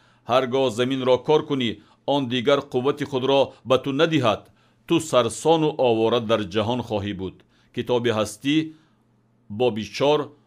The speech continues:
оятҳои ёздаҳ, дувоздаҳ. Қобил бисёртар метарсид, ки Худо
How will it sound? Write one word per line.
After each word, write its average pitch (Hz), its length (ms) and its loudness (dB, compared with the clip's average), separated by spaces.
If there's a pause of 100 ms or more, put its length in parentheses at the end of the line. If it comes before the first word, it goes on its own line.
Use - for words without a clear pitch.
(160)
оятҳои 117 520 -2 (100)
ёздаҳ, 107 440 -2
дувоздаҳ. 120 580 0 (1040)
Қобил 139 360 -2
бисёртар 160 600 0
метарсид, 165 600 -2
ки 165 100 -4
Худо 151 300 2